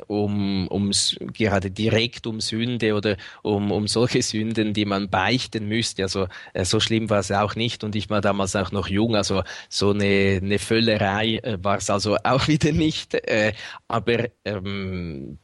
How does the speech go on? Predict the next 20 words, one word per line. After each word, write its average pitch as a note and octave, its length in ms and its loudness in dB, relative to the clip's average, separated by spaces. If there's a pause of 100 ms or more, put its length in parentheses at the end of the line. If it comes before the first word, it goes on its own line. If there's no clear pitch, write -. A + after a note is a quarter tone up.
(140)
ich - 180 -8
denke, A2+ 360 -2
wichtig C3 380 -4
ist, - 220 -2 (480)
dass, G#2 200 -2
äh, - 300 -6
vor - 240 -6
allem F#2+ 220 2
eine G2 240 -2
Umkehr F3 760 2
oder G2+ 240 -2
eben G#2 220 -4
eine G2+ 320 0
Einsicht D#3 760 0
und A2+ 160 -2
eine G#2+ 220 2
Änderung, B2+ 760 2
äh, G2+ 220 -4
des F#2+ 240 -2
Lebens, B2 500 0